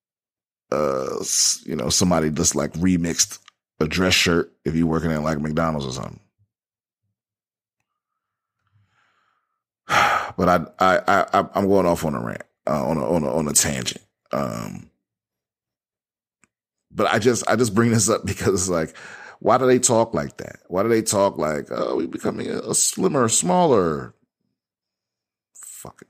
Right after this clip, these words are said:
cunts. I get it. They gotta survive somehow,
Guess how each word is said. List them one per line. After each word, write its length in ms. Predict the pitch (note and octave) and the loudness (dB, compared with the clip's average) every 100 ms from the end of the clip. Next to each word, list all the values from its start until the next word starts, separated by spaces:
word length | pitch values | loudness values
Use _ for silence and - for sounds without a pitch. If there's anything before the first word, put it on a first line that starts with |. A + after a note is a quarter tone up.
| - | -20
cunts. 460 | - F#2 - - - _ _ _ _ _ _ _ _ _ - | -18 -16 -14 -14 -16 _ _ _ _ _ _ _ _ _ -8
I 120 | - A#2+ | -2 0
get 280 | G2 F#2+ | 2 4
it. 140 | F#2+ F2+ | 2 2
They 120 | G2 | 2
gotta 240 | G2+ G2 | 2 2
survive 720 | F#2+ G#2+ E2+ E2+ E2+ E2+ E2+ E2+ | 2 2 2 2 2 2 0 0
somehow, 800 | F2+ D#2 D2+ D#2 A#1 B1 G#1+ | -2 -4 -6 -6 -6 -4 -6